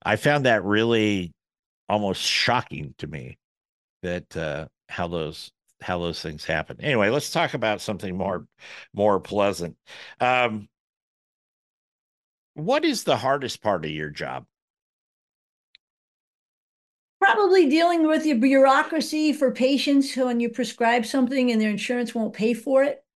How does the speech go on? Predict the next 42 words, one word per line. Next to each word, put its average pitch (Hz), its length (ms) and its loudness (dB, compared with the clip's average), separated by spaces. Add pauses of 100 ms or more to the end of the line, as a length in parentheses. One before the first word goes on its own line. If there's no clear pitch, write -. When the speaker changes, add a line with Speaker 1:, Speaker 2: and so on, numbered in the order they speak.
(140)
Speaker 2:
and 214 160 2
they 226 80 2
can't 233 260 -4
afford 233 360 0
it 247 260 2
because, 208 380 -4
uh, 220 500 -2
what 240 220 -2
companies 226 500 0
pay 233 240 -4
for 233 220 -4
today, 220 320 2
it's 196 100 -6
all 202 160 -2
about 202 300 -2
contracts 214 720 -4
and 190 100 -6
what 214 200 -8
people 214 220 -6
are 196 60 -6
paying 214 240 -2
for. 220 220 -2
So 202 240 -4 (480)
a 208 80 -4
lot 220 240 2
of 220 100 -2
times 220 320 0
patients 214 500 -2
don't 214 220 0
get 214 220 -4
the 196 80 -2
best 196 320 -2
care 202 320 -2
because 196 300 -6
the 196 100 -4
insurance 196 420 -6
won't 196 200 -8
cover 208 440 -2
what 208 140 -4
they 208 140 -2
need. 208 340 -6 (400)
Speaker 1:
Yeah. 87 300 -2